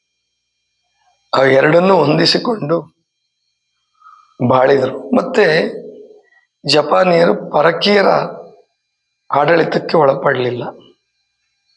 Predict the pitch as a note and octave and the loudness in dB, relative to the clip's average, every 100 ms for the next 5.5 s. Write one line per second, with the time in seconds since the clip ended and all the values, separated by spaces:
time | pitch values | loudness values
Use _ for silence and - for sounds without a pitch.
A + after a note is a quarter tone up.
0 | _ _ _ _ - B2+ D3 D3+ D3 C#3+ | _ _ _ _ -6 0 2 4 2 2
1 | B2 E3+ F#3+ C#3+ D3 E3+ D#3 F3 D#3 C#3+ | 2 0 0 -2 -2 0 2 2 0 0
2 | C#3 - - _ _ _ _ _ _ _ | -2 -8 -20 _ _ _ _ _ _ _
3 | _ C#3+ D#3 D#3 C3+ D3+ F3 F3+ - - | _ -2 2 4 2 2 2 0 -4 -2
4 | D#3+ C#3+ C3+ - D#3+ E3 F3 F3 - E3 | 0 2 0 -2 0 2 2 2 0 0
5 | - - D3+ - - | -4 -2 -2 -4 -12